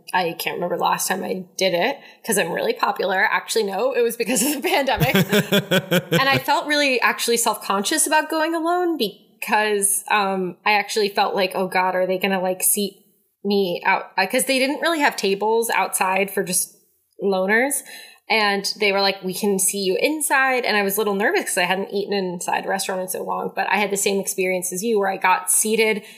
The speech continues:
Speaker 1: at a window that was kind of perched perfectly to look out over the outdoor dining. And I watched this couple where the man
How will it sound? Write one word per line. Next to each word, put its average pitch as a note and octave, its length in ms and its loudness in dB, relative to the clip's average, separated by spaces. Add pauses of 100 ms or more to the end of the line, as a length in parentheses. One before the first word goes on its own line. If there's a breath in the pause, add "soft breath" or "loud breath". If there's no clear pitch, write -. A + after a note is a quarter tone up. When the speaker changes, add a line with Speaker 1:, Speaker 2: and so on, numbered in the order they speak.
(140 loud breath)
Speaker 1:
at A3 120 4
a G#3 60 0
window G3+ 460 0
that G#3+ 100 0
was E3+ 100 -6
kind G#3 220 0
of G3 140 -8
perched - 420 0
perfectly A3+ 560 0
to G#3+ 140 -2
look F#3+ 280 -2
out F#3 380 0
over G#3+ 460 0
the A#3+ 120 0
outdoor B3+ 360 0
dining. C#4 560 0 (560 loud breath)
And G#3 500 2 (220)
I G#3 120 4
watched G3+ 360 -2
this F#3 140 0
couple B3+ 600 0
where G3+ 100 2
the F3 120 -4
man G#3 600 2